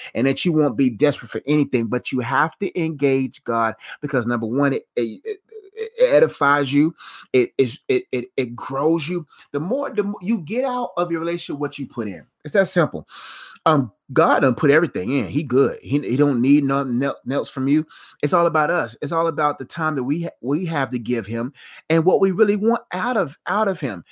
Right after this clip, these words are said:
And it's not about what we want from him. It's what we want that's in him. I want his character. And when you care more about being like him, you engage him. You, you look like the person that influences you the most. And so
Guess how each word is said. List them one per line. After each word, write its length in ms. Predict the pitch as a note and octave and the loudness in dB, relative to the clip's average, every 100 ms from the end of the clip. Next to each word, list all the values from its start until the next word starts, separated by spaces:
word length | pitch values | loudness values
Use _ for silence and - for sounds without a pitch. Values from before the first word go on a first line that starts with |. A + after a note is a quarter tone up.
| - _ | -20 _
And 160 | D#3 D#3+ | -4 -2
it's 160 | C#3+ | -4
not 180 | D#3 A3+ | -6 -6
about 320 | F#3 E3+ C#3+ | -2 0 0
what 140 | D#3 D3+ | 0 -2
we 80 | |
want 300 | C#3+ C#3+ A#2 | -2 -2 -4
from 340 | - - A#3 G3 | -10 -4 -2 -2
him. 240 | C3+ B2+ - | -4 -6 -4
It's 160 | D3+ C#3+ | -4 -2
what 200 | D#3 B2+ | -2 -2
we 100 | D3+ | 0
want 260 | D3+ D3+ | -2 -2
that's 280 | C#3+ B2 - | -2 -4 -6
in 200 | - F3 | -2 0
him. 260 | D3+ A2+ F2 - | 0 -4 -6 -2
I 100 | D3+ | 0
want 260 | E3 C#3 | 0 -2
his 180 | C3+ A#2 | -2 -6
character. 600 | - - D#3+ C#3+ - F2 - - - - - | -6 0 2 2 -2 -8 -10 -20 -20 -20 -2
And 140 | C3+ | 2
when 100 | D3 | 2
you 140 | D3 G#3+ | 2 -2
care 260 | - A3 | 0 2
more 220 | G3 F3 E3+ | 2 2 2
about 320 | D3 B2 A#2+ | 2 0 0
being 240 | C#3+ B2+ | -2 -2
like 380 | A2 B2+ F3+ F#3+ | -2 0 0 -2
him, 180 | B2+ A#2 | -4 -2
you 180 | C3+ B2+ | 0 -2
engage 460 | A2+ C3+ C#3+ B2 | -2 2 2 2
him. 100 | G#2+ | -2
You, 480 | A#2+ F#3 A#3 A#3+ A#3 _ | 2 6 8 6 2 _
you 500 | C#3 E3 A#3 B3+ B3+ | -2 2 2 2 0
look 520 | C4+ C#3+ F#3 E3 - - - | 0 4 6 4 0 -10 -2
like 280 | C3+ C3+ - | 0 0 -4
the 80 | B2+ | -6
person 640 | - D3+ D3 - A2 G#2+ - - | -2 0 0 -2 -6 -8 -12 -8
that 140 | - B2+ | -2 0
influences 680 | G#2+ - B2+ B2+ B2 A2+ G#2 | -2 -4 -2 -2 -2 -4 -4
you 60 | |
the 80 | A2+ | -2
most. 380 | G#2+ E2+ - - _ _ - - - - | -4 -6 -10 -16 _ _ -20 -20 -20 -6
And 100 | C#3 | -2
so 240 | C#3 C3+ | 4 2